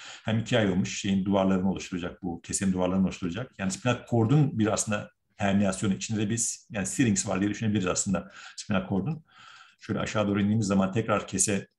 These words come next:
e, spinal kanalın içine girecek. Pardon, e, biraz hızlı gittim.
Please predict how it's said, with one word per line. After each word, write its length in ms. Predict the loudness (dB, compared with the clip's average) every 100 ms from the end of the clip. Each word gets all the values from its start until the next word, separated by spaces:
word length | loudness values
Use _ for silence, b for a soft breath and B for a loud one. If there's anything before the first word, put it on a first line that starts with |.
| _
e, 220 | -6 -4 -4
spinal 220 | -4 -2
kanalın 200 | -2 -4
içine 180 | -2 2
girecek. 600 | 2 0 -6 -8 -20 _ _ _ -8
Pardon, 520 | -6 -4 -6 -8 -16 _ -10
e, 40 | -8 -6 -8 -10 -12 -16 -10
biraz 260 | -6 -6
hızlı 120 | -6 -6
gittim. 260 | -4 -6